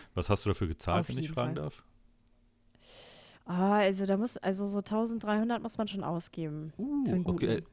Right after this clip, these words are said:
Speaker 1: Ah, dann war der im Sale gerade?
Speaker 2: Ah, ich hab ein bisschen verhandelt. Ich hab ein bisschen
Speaker 1: Krass, ey,
Speaker 2: verhandelt.
Speaker 1: du hast ein Glück.
Speaker 2: Ja, ich
Speaker 1: Tausenddreihundert für positive Energie. Krass.
Speaker 2: Auf jeden Fall. Und da kann man jetzt halt einfach, also ich hab jetzt schon angefangen, man stellt halt, man kann da halt alles draufstellen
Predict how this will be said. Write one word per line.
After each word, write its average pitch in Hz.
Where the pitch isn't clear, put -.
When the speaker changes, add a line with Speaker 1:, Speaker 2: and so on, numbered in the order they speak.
Speaker 1:
Ah, 92
dann 90
war 85
der 82
im 78
Sale 123
gerade? 160
Speaker 2:
Ah, 151
ich 165
hab -
ein 233
bisschen 233
verhandelt. 180
Ich 175
hab 196
ein 185
bisschen 170
Speaker 1:
Krass, -
ey, 151
Speaker 2:
verhandelt. -
Speaker 1:
du -
hast -
ein 78
Glück. 98
Speaker 2:
Ja, 143
ich -
Speaker 1:
Tausenddreihundert 117
für -
positive 98
Energie. 90
Krass. -
Speaker 2:
Auf 185
jeden 240
Fall. 269
Und 214
da 196
kann 240
man 302
jetzt 262
halt 226
einfach, 208
also 196
ich 196
hab 208
jetzt 208
schon 180
angefangen, 269
man 190
stellt 220
halt, 196
man 185
kann 202
da 190
halt 175
alles 165
draufstellen 233